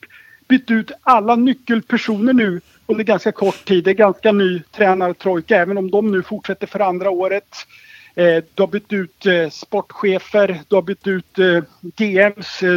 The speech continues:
du har nu även bytt ut P.A. Israelsson. Det kommer in en ny klubbdirektör. Och sånt har ju naturligtvis en påverkan. Så det ska bli intressant att se. Det finns frågetecken att räta ut. Och jag säger inte det ur ett negativt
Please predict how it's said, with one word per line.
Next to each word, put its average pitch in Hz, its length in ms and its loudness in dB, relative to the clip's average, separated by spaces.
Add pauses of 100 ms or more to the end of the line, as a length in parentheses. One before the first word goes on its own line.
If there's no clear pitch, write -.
du 202 160 2
har 190 140 0
nu 202 340 0 (100)
även 190 280 2
bytt 214 220 -6
ut 196 340 -6 (420)
P.A. 196 280 4
Israelsson. 185 640 -2
Det 175 60 -8
kommer 185 200 -4
in 180 140 0
en 180 160 -2 (320)
ny 196 220 2
klubbdirektör. 180 920 4 (240)
Och 233 100 2
sånt 262 240 4
har 262 60 6
ju 262 60 4
naturligtvis 226 500 -2
en 220 80 0
påverkan. 190 840 2 (220)
Så - 100 -4
det 240 40 2
ska - 140 -6
bli 240 100 0
intressant 254 680 0
att 240 80 -4
se. 233 300 2
Det 240 60 0
finns - 480 0 (340)
frågetecken 254 1040 0
att 196 220 -4
räta 226 540 2
ut. 262 220 -2
Och - 60 -4
jag 220 100 0
säger 247 180 0
inte 254 180 -4
det 214 60 0
ur 202 40 0
ett - 180 -10
negativt - 840 -4